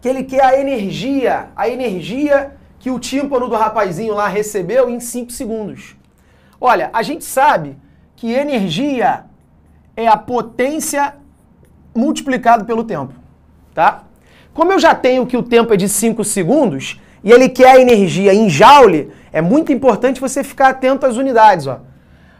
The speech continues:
Pra que você encontre a energia em joule, a potência tem que tá em watt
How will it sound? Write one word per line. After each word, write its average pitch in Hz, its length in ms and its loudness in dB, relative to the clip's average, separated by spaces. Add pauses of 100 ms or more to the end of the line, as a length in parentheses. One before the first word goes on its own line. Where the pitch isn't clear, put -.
(220)
Pra 226 140 4
que 226 100 -10
você 247 260 -2
encontre 285 520 -2
a 285 100 6
energia 220 460 -2
em 202 100 -2
joule, 170 600 2 (200)
a 185 80 -2
potência 254 640 -6
tem 269 220 -8
que - 60 -20
tá 226 200 -2
em 220 80 -4
watt 208 640 0